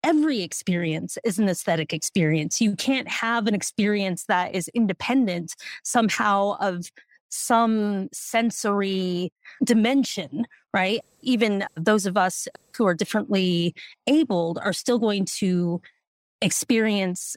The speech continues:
our reality through some configuration of our senses.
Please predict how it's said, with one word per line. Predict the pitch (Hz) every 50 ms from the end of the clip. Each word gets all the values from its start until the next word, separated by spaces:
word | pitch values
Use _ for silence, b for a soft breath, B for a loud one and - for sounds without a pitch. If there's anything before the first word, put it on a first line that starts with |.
| - _
our | - 202 196 202 190 185 185 180
reality | 175 190 208 202 196 180 214 254 285 294 269 - - - 180 165 160 156 160 180 - _ _ _ _ _ _ -
through | - - 247 233 220 208 202 202 196
some | 185 - - - - 247 247 262 254 240 226 214 208 196 190 185 180
configuration | - - 233 202 - - 226 185 190 185 190 202 202 233 254 - - - 180 165 165 165 160 165 175 - _ _ _ _ _ _ _ _
of | - 220 196 185
our | 185 170 170
senses. | - - - 302 311 285 - - 185 - - - 131 - - -